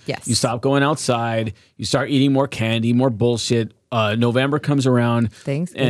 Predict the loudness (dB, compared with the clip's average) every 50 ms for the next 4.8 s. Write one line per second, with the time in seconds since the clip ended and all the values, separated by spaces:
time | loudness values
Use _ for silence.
0 | 0 -2 -4 -2 -2 0 0 0 2 0 0 0 0 -2 -2 -2 -2 0 0 2
1 | 2 2 0 0 0 -2 -4 -2 -2 -2 0 0 0 0 0 -2 0 0 0 -2
2 | -2 -4 -2 -2 0 2 2 0 0 0 0 -2 -2 0 _ -2 -2 0 0 -2
3 | -2 0 0 2 2 2 0 -2 0 0 0 2 2 2 2 2 2 2 0 0
4 | 0 0 2 2 2 2 2 2 2 2 2 2 2 0 -2 -4